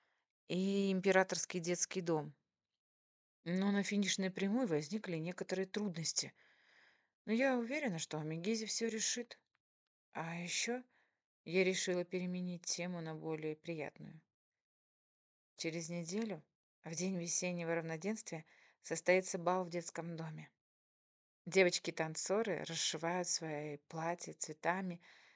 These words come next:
повара придумывают весенние угощения,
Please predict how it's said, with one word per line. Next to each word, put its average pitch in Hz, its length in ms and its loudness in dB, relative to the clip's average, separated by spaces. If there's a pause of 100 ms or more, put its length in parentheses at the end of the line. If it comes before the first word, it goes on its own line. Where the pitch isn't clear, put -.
(280)
повара 190 320 6
придумывают 160 680 0
весенние 165 480 2
угощения, 170 760 -2